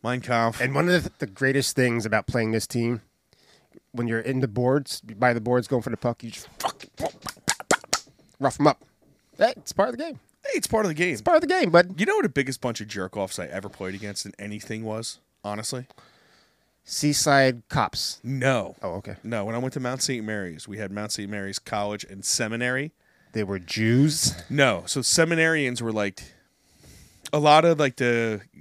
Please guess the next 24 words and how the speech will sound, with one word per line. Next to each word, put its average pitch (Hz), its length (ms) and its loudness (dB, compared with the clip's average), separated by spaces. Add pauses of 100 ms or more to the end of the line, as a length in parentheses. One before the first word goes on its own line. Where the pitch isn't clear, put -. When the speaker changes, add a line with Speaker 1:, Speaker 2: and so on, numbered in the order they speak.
Speaker 1:
gay 147 200 6
dudes 143 400 0
that 117 300 -4
didn't 127 200 -6
wanna 127 200 0
come 123 180 -4
out 123 120 4
of 113 40 -4
the 113 60 -4
closet 120 460 2
that 113 180 -2 (400)
couldn't 131 180 -4
tell 123 160 -2
their 120 120 0
parents, 123 420 0
so 120 80 -4
they 107 100 0
decided 110 300 -2
to 107 60 -6
become 107 220 -8
priests. - 520 -8 (260)
Speaker 2:
Playing, 110 380 -6 (180)
playing 113 220 -4
baseball? 123 340 -8